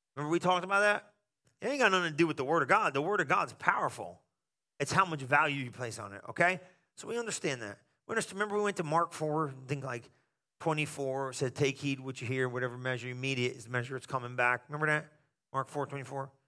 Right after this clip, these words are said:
Talked about the sower sows the word. These are they by the wayside, such as hear the word immediately. Right? Affliction and persecution rising for the word's sake, they get offended. These are they by the wayside. Remember that? Four twenty-four, what did he say? He said, "Take heed what you hear.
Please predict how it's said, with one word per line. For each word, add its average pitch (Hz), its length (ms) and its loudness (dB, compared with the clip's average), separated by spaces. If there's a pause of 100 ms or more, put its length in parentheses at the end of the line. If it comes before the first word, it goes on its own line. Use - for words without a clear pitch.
(480)
Talked 147 160 0
about 139 120 -8
the 120 40 -10
sower 139 320 -2
sows 131 220 -4
the 135 80 -10
word. 135 220 -2
These 131 160 -6
are 131 40 -6
they 131 160 0
by 131 140 -2
the 131 100 -8
wayside, 127 380 -2
such 123 140 -8
as 110 100 -10
hear 131 160 -4
the 117 80 -10
word 120 200 -4
immediately. 120 420 -6 (440)
Right? 131 140 0
Affliction 139 340 -6
and 123 80 -10
persecution 127 480 -6
rising 123 240 -2
for 127 100 -12
the 123 80 -4
word's 123 300 -2
sake, 127 200 -4
they 120 100 -2
get 120 160 -6
offended. 120 420 -6 (640)
These 123 140 -6
are 135 40 0
they 123 140 2
by 120 140 2
the 117 80 0
wayside. 117 420 -4 (1000)
Remember 131 200 -4
that? 131 200 -2 (540)
Four 151 180 -2
twenty-four, 135 460 -4
what 123 100 -2
did 123 60 -4
he 113 60 -8
say? 127 140 -4
He 110 60 -4
said, 131 180 -4
"Take 147 200 -2
heed 147 200 -2
what 127 200 -8
you 117 60 -6
hear. 113 240 -8